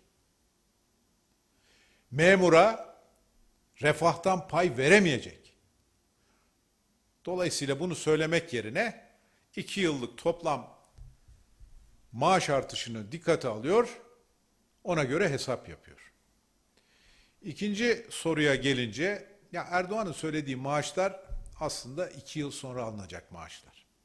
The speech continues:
Ben memurlarımıza buradan sesleniyorum.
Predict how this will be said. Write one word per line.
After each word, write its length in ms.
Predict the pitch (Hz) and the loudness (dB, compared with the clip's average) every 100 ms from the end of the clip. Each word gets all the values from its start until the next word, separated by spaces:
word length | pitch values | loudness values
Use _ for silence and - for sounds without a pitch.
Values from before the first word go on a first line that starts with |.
| _ _ _ _ _ _ _ _ | _ _ _ _ _ _ _ _
Ben 140 | 135 156 | -10 -6
memurlarımıza 760 | 151 151 151 143 139 139 160 | -4 -2 0 2 2 2 2
buradan 260 | 131 127 143 | 2 0 -2
sesleniyorum. 640 | - 113 - 131 131 120 | -2 -8 -8 -4 -4 -4